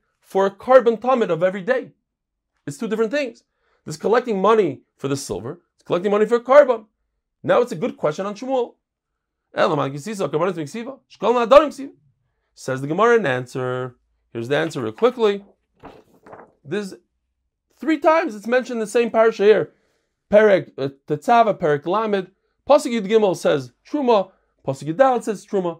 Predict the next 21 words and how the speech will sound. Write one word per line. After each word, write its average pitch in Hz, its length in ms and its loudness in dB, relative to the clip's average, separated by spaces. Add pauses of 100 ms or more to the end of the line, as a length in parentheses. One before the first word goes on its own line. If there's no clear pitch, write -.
And 110 120 -14
Pasuk 139 240 -8
Svav 147 640 -4
says 131 320 -10 (200)
Trumas. 165 500 -6 (920)
There's 139 180 -10
three 214 200 -6
collections. 131 580 -2
You're 165 100 -2
right. 143 280 0 (380)
Three 240 160 -6
different 196 200 -4
collections. 131 500 -10 (1400)
Shal 240 200 -2
Shum 233 160 -6
is 214 80 -6
saying, 196 320 -2
Shum 117 260 -10
Mizbeach, 147 440 -2
the 117 80 -10
Mizbeach, 143 560 -4